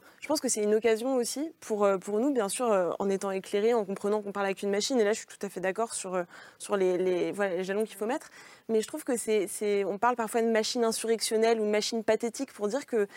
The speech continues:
y a aussi de l'émotionnel, il y a aussi de la friction, il y a de la résistance. Et ça va peut-être être une occasion aussi de,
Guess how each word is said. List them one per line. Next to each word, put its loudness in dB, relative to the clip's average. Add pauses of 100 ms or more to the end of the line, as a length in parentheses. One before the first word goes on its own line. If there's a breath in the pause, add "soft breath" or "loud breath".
(240 loud breath)
y 6
a 8
aussi 2
de 2
l'émotionnel, 4
il -2
y 4
a 4
aussi 0
de 0
la 4
friction, 0
il 4
y 4
a 2
de -4
la 0
résistance. -2 (360 loud breath)
Et -4
ça 2
va 4
peut-être 0
être -2
une 2
occasion 2
aussi 0
de, 2